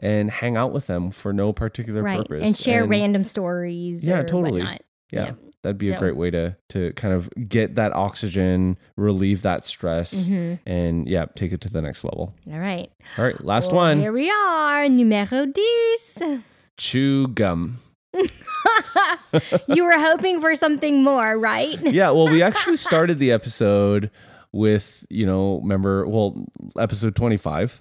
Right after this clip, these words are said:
Speaker 2: Mm-hmm.
Speaker 1: uh, with you asking me to chew gum.
Speaker 2: Yes.
Speaker 1: 'Cause we're right beside each other right now recording
Speaker 2: Right.
Speaker 1: this.
Speaker 2: Yeah. And even further back,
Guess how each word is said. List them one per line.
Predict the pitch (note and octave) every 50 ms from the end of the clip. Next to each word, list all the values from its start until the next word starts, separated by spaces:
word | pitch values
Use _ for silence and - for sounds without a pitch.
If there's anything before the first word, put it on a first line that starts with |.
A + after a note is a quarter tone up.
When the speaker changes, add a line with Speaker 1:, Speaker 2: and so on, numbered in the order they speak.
| _ -
Speaker 2:
Mm-hmm. | G#3+ G#3 F#3 G3+ G3+ F3+ A2
Speaker 1:
uh, | - F#2 F#2+ F#2 D#2
with | B1 F2 G2+ G#2 G2+ G2+ G2 - - - - -
you | - F#2+ G2 G2+ G2+ G2 F#2+
asking | - - F#2+ F#2+ - - - F#2+ F#2
me | F2+ F2+
to | F2 F2
chew | - - - F2+ E2
gum. | - E2+ D#2 C#2+ E2 F2+ F#2 - _ _ _ -
Speaker 2:
Yes. | - - - - - - - - -
Speaker 1:
'Cause | - G2+ F2+ F#2
we're | F2 F2
right | E2 E2+ E2 -
beside | - F2+ D#2+ - D2+ D#2+
each | E2 E2+ -
other | E2 D2+ D#2+ D#2+
right | D2+ C2
now | D#2+ D#2+
recording | - - E2+ - - - - E2+
Speaker 2:
Right. | D#2+ C#2+
Speaker 1:
this. | E2+ - - - F#3+
Speaker 2:
Yeah. | F#3+ G3+ - - - - - - - - - - -
And | A#3+ C4+ E4 F#4+ G#4 F4+ C#4 G#3+ G3+ G3 F#3+ G#3 -
even | - C4+ A#3 B3 A#3
further | G#3+ - A3+ G#3 G3 F#3+
back, | F3 G3 G3+ C4 D4+ C4+ A3 G#3+ G#3+ _